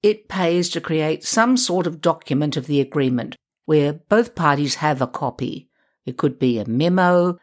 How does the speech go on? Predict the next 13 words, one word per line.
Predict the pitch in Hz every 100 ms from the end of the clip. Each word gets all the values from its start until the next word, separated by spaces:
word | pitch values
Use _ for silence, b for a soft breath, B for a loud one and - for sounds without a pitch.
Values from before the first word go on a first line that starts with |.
| -
an | -
invoice, | 156 180 170 170 175 175 - - _ _ _ _
an | 285
exchange | 247 - 269 240 180 175
of | 160 240
emails | 233 151 113 127 127
such | - 175 - -
as | 175
Irene | 233 240 170 127 117 123
did | 131 110
in | 113 131
our | 127
story. | 127 - 220 143 120 135